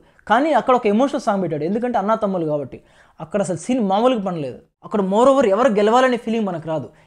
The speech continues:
ఎవరు కోర్ ఎమోషన్స్ వాళ్ళది. రెండు క్యారెక్టర్స్ మీద ఎంపతి ఉంటుంది. హీరో చెప్తాడు, "You know, విలన్కి ఇదన్నీ మానేచ్చు" కానీ still విలన్ అదే స్టాండ్ మీద ఉంటాడు. అక్కడ హీరో విలన్ చంపడం కూడా ఏదో ఒకసారి గొంతు కోసి చంపాడండి, చాలాసార్లు కోసి కోసి చంపాడు, ఎందుకంటే ఫస్ట్ సీన్కి పే ఆఫ్ ఇది.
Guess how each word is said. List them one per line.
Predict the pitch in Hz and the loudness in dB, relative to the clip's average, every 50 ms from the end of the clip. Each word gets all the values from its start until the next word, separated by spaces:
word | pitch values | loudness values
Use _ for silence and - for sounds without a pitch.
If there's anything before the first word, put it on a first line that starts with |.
| - 135 | -12 -8
ఎవరు | 156 190 226 277 269 | -2 2 2 2 2
కోర్ | - - 233 254 285 | 2 0 2 2 2
ఎమోషన్స్ | 277 254 247 247 - 262 233 - - | 2 2 0 -2 -4 -4 -8 -6 -6
వాళ్ళది. | 170 156 135 117 - - - | -6 -6 -6 -8 -12 -12 -6
రెండు | 165 208 240 277 320 | -4 0 2 2 0
క్యారెక్టర్స్ | 320 - 240 247 240 311 254 - | 2 0 -2 -2 -2 -4 -4 -4
మీద | 254 247 233 | -2 -2 0
ఎంపతి | 220 220 214 226 - 208 | 0 -2 -2 -2 -2 -2
ఉంటుంది. | 196 165 151 139 113 - - _ _ _ _ _ - | -4 -4 -6 -10 -12 -14 -20 _ _ _ _ _ -8
హీరో | - 262 302 | -4 -2 -2
చెప్తాడు, | 311 208 240 214 - - 247 208 160 | -2 0 -2 -4 0 0 0 0 0
"You | 135 160 196 | -2 -2 -2
know, | 247 294 | -2 -2
విలన్కి | 226 190 202 214 247 254 226 - | -2 -2 0 0 0 -2 -2 -2
ఇదన్నీ | 208 214 214 233 | -2 -2 -2 -2
మానేచ్చు" | 214 180 175 190 202 202 190 160 | -2 -2 -4 -4 -4 -4 -6 -6
కానీ | 165 143 123 - _ _ _ - | -8 -10 -10 -16 _ _ _ -4
still | - 277 294 262 | -2 0 0 2
విలన్ | 214 226 247 277 269 254 - | 2 2 2 0 0 -2 -4
అదే | 185 202 247 269 | -2 -2 -2 -2
స్టాండ్ | 262 - 233 220 214 | -2 -2 -2 -2 -2
మీద | 208 190 170 | -2 -4 -4
ఉంటాడు. | 156 143 131 123 - - _ - - | -8 -10 -12 -14 -16 -18 _ -18 -8
అక్కడ | - - 226 | 0 2 2
హీరో | 220 170 240 285 311 | 2 4 4 4 4
విలన్ | 226 220 226 269 277 - 240 | 4 6 4 4 4 2 0
చంపడం | 226 220 240 240 | 0 2 2 2
కూడా | 233 247 262 | 4 6 6
ఏదో | 233 208 247 | 6 6 4
ఒకసారి | 226 233 208 - 262 262 | 4 2 0 0 0 2
గొంతు | 202 220 240 240 240 | 2 0 0 -2 0
కోసి | - 233 220 - 202 | -2 -2 -2 -2 -6
చంపాడండి, | 185 180 196 190 170 143 123 117 123 - _ _ _ _ - | -4 -2 0 0 -2 -2 -6 -10 -12 -16 _ _ _ _ 4
చాలాసార్లు | 202 208 233 233 233 247 262 254 | 4 6 6 6 4 4 2 2
కోసి | 240 - 240 254 - 285 | 4 4 4 4 4 2
కోసి | 233 247 254 214 214 220 | 2 2 2 2 2 0
చంపాడు, | 190 180 175 165 | 0 0 0 2
ఎందుకంటే | 190 214 269 - 269 240 214 277 | 2 0 2 0 0 -2 -2 -4
ఫస్ట్ | 254 - - 220 - - 330 | -4 -6 -6 -6 -4 -4 -4
సీన్కి | - - 269 254 254 | -2 0 -2 -2 -2
పే | 214 - 202 202 | -2 0 2 4
ఆఫ్ | 190 180 151 | 2 2 0
ఇది. | 151 123 - | -4 -10 -12